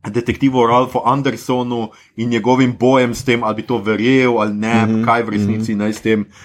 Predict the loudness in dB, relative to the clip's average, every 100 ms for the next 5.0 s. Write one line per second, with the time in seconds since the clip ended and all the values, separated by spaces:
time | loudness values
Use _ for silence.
0 | -10 -4 -2 -2 -2 -2 2 2 2 -2
1 | 0 2 2 0 0 -2 -2 -2 -2 0
2 | 0 -2 -2 -4 -6 -14 -20 _ -2 -2
3 | -2 -2 -2 -4 -6 -8 -10 -12 -12 -12
4 | -10 -12 -12 -18 -20 _ -16 -14 -12